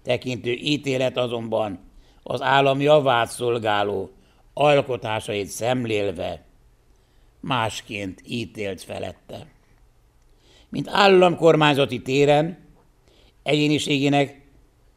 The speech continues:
teljes kifejtésével ragadta meg ötödik Sixtus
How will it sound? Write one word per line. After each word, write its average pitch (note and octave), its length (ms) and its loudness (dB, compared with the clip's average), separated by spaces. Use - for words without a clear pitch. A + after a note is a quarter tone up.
teljes E3 680 4
kifejtésével A2+ 1080 -2
ragadta B2+ 520 0
meg G2+ 240 -4
ötödik A#2 420 -6
Sixtus A#2 540 -12